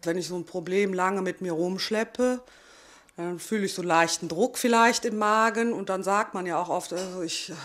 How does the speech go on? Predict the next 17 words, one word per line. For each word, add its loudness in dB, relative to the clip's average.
schleppe -6
das -6
schon -6
viel -4
zu -6
lange -2
mit -6
mir -2
rum. 0
Ich -14
muss -2
das -6
jetzt -8
endlich -4
mal -6
regeln, -8
ne? -16